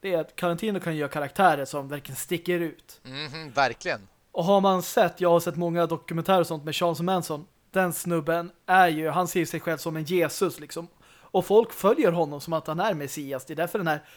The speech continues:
Speaker 1: familjen följde honom och gjorde de här morden, för de bara, han är ju andlig. Han är
Speaker 2: Mm.
Speaker 1: he-, han liksom, och den enda som jag kan se verkligen få fram det, det är Quentin Tarantino. Det är därför jag blir så intresserad. Jag bara,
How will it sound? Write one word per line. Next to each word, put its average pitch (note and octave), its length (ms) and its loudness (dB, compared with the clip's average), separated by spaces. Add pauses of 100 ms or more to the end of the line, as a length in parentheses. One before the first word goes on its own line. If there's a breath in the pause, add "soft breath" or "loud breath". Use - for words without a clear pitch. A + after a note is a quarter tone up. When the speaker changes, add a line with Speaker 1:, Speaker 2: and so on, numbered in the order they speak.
(100)
Speaker 1:
familjen E3+ 680 -2 (120)
följde G3 300 2
honom G3+ 240 0
och D3+ 80 0
gjorde D3+ 220 -2
de D3+ 80 0
här D3+ 100 -2
morden, D3+ 300 -4
för D#3+ 160 -2
de G3 140 -2
bara, D#3+ 120 -2 (240 loud breath)
han F#3+ 200 0
är F#3 40 0
ju F#3 60 0 (140)
andlig. F3 680 0
Han G#3+ 200 -8
är F#3 140 2
Speaker 2:
Mm. A2+ 180 -10
Speaker 1:
he-, A#3 260 -10
han F#3 200 -8
liksom, E3 240 -8 (420 loud breath)
och F3 260 0
den F#3+ 120 -2
enda F#3+ 260 -2
som A#3+ 140 -10
jag E3+ 120 -2
kan E3+ 100 -4
se D#3 240 -2
verkligen D#3 280 -6
få D#3 120 -14
fram A#3 300 2
det, C#3 140 -10 (200)
det F3 80 -4
är G#3+ 140 2
Quentin D3 280 -4
Tarantino. C#3+ 520 -10 (600 loud breath)
Det F3 80 -4
är D#3+ 40 0
därför A#3+ 220 2
jag F#3 60 4
blir D#3 100 -4
så F3 100 -6
intresserad. E3 340 0
Jag D#3+ 80 0
bara, E3 160 -2